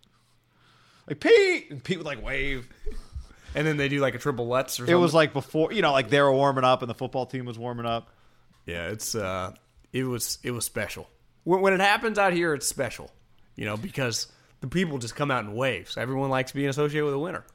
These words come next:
Speaker 1: Yeah,
Speaker 2: Right?
Speaker 1: I mean, I think what the West, the, what makes the West Coast hard when you're bad is that the West Coast takes pride in not being, like, f-, uh,
Speaker 2: Dependent on something?
Speaker 1: and not being dependent on sports. Yeah, like, we're above it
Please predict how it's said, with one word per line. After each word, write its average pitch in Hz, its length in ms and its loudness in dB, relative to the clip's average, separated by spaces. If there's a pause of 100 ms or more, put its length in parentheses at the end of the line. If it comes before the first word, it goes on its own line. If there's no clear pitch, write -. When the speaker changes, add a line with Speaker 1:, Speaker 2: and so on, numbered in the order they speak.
(220)
Speaker 1:
Yeah, 226 180 2
Speaker 2:
Right? 175 80 4
Speaker 1:
I 165 80 8
mean, 180 280 0 (340)
I 170 100 6
think 185 400 -2 (220)
what 147 340 2
the 135 80 2
West, 151 340 2
the, 156 100 0
what 131 200 -4
makes 143 300 2
the 156 100 -2
West 135 220 2
Coast 113 220 -4
hard 127 200 4
when 113 120 -6
you're 104 100 -6
bad 123 500 4
is 107 120 -8
that 110 100 -2
the 107 60 -4
West 123 260 -2
Coast - 320 -6
takes - 280 -6
pride 104 680 2 (640)
in 104 200 -6
not 113 320 4 (380)
being, 113 340 -2
like, 92 380 -8 (1080)
f-, - 160 -20 (300)
uh, 101 300 0
Speaker 2:
Dependent 139 440 2
on 151 140 4
something? 165 240 0
Speaker 1:
and 139 80 2
not 147 160 4
being 135 140 -2
dependent 123 280 -2
on 101 80 -6
sports. - 720 -8
Yeah, 92 220 -4
like, 95 160 -8
we're 131 100 0
above 120 340 2
it 180 160 0